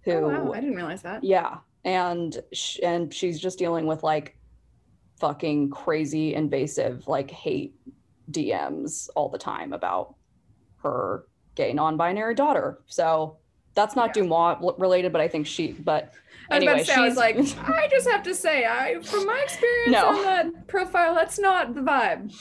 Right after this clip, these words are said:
Speaker 2: But
Speaker 1: No, I just think she's somebody who has, she's been in the public eye since she was nineteen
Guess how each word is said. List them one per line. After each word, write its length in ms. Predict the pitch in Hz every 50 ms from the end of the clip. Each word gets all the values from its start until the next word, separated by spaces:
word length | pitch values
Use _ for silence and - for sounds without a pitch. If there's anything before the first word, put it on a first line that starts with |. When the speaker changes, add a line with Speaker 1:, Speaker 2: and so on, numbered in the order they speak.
| - - - -
Speaker 2:
But 100 | 214 208
Speaker 1:
No, 200 | 220 202 190 165
I 100 | 180 208
just 240 | 214 208 220 214 -
think 180 | - 220 240 254
she's 300 | - - 208 196 202 -
somebody 380 | 196 185 175 175 170 170 170
who 200 | 180 196 170 165 170
has, 180 | 170 151 139 - - -
she's 380 | 175 - 254 240 233 202 190 190
been 440 | - - 202 190 180 175 170 - - - _ _
in 120 | 190 185
the 40 | 180
public 300 | 160 - 170 - 160 147
eye 100 | 160 151
since 160 | 147 156 156
she 100 | 156 -
was 120 | 151 135 139
nineteen 680 | 143 - 135 - - - 107 - - - 185 185